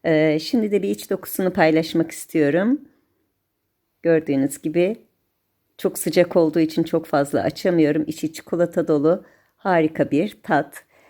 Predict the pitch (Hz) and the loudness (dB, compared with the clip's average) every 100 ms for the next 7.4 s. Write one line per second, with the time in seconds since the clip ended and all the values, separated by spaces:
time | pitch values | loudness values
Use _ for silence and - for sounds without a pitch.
0 | - 196 190 208 240 233 226 - 202 202 | -2 2 4 2 0 0 0 0 0 2
1 | 202 190 190 202 185 165 190 - _ 214 | 2 0 -2 -2 2 2 0 -6 _ -8
2 | - 190 165 - - 156 151 160 165 151 | 0 2 2 -2 -2 0 0 -2 0 0
3 | 156 156 151 165 156 156 165 160 185 - | 2 0 0 2 2 0 -2 -2 -2 -8
4 | 214 180 170 165 165 170 180 180 147 131 | -4 -2 0 -2 -2 -4 -4 -2 0 0
5 | 123 - 170 185 - - 202 175 165 170 | -2 0 -2 -2 -8 -6 0 2 0 -2
6 | 175 180 190 175 165 - 151 127 143 120 | 0 0 0 -4 -4 0 0 2 0 0
7 | - 127 104 | -2 -2 -4